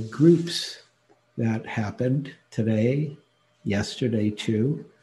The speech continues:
And one of the things that came up in the groups is, um, how to do practice so things will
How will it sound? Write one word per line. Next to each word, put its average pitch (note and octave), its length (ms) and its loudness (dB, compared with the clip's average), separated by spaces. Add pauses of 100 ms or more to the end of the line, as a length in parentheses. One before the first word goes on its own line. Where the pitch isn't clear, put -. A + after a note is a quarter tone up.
(680)
And A#2+ 360 0 (240)
one C#3+ 300 2
of D3 240 2
the C3 420 4 (340)
things B2+ 340 6
that B2 160 0
came C#3 260 2
up C3 200 0
in C3+ 120 0
the A#2+ 80 2
groups B2+ 580 2
is, A#2 360 0
um, A2+ 320 0 (640)
how D#3+ 220 2
to D#3+ 120 8
do D3 320 6
practice C3 760 0
so A#2+ 320 0 (100)
things C3 380 0
will A#2 240 0